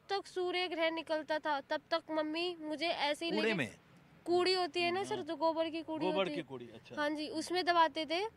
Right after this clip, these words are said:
Speaker 1: क्योंकि किसी ने बताया होगा। और सर मुझे ऐसे ही लेके मम्मी खड़ी रहती थी और साइड में ही ऐसे सहतूत का पेड़ था, वहाँ पे बच्चों को खिलाने के लिए बोल देती थी कि "आ जाओ बच्चों, इसके पास खेल लो", और वो मुझे सहतूत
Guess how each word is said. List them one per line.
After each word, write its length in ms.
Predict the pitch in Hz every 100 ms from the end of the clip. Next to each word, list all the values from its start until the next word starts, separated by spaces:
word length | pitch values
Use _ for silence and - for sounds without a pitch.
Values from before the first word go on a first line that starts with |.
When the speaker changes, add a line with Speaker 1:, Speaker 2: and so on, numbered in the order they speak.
| - - -
Speaker 1:
क्योंकि 240 | 339 339
किसी 240 | 359 349 349
ने 100 | 359
बताया 380 | 311 330 330 330
होगा। 380 | 339 330 339 - - - - -
और 100 | -
सर 180 | 311 381
मुझे 240 | 370 370
ऐसे 300 | 392 349 349
ही 60 | 392
लेके 260 | 370 359 381
मम्मी 200 | 359 370
खड़ी 260 | 381 349
रहती 340 | 339 302 302 294
थी 180 | 359
और 240 | 392 302 349
साइड 340 | - 330 339
में 80 | 359
ही 60 | 381
ऐसे 240 | 359 370
सहतूत 400 | 359 320 339 339
का 100 | 349
पेड़ 260 | 330 320 294
था, 260 | 285 240 - - - - - 294
वहाँ 160 | 302
पे 100 | 320
बच्चों 320 | 294 330 339
को 80 | 339
खिलाने 380 | 339 339 302 311
के 60 | 320
लिए 120 | 320
बोल 240 | 302 302
देती 260 | 294 294 294
थी 80 | 311
कि 100 | 339
"आ 140 | 311
जाओ 180 | 294 302
बच्चों, 280 | 294 - 320
इसके 160 | 320
पास 260 | 302 294 294
खेल 200 | 311 294
लो", 120 | 302
और 300 | 349 381 302
वो 100 | 311
मुझे 140 | 320
सहतूत 400 | 311 339 294 320